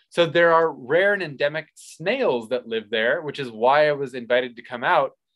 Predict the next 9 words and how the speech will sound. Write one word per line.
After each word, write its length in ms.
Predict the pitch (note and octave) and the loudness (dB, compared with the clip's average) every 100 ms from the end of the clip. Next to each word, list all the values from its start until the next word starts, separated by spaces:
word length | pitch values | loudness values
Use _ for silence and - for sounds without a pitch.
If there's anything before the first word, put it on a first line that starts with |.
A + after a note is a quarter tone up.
| _ - - | _ -20 -14
It 100 | D3+ | -8
is 120 | D3 | -8
thought 320 | - E3 E3+ | -2 -2 -2
that 160 | D#3+ D3 | -6 -10
these 260 | D3+ C#3 - | -12 -14 -10
snails 380 | C#3+ C3 C3 B2+ _ | -4 -2 -2 -8 _
primarily 720 | C#3+ A#2+ A#2+ C3+ C#3+ C#3 C3 - | -6 -6 -4 -2 -2 -6 -12 -12
eat 260 | C3+ C3 _ _ | -14 -14 _ _
mushrooms, 720 | A2 C3 - G#2+ - _ - | -10 -8 -10 -14 -16 _ -20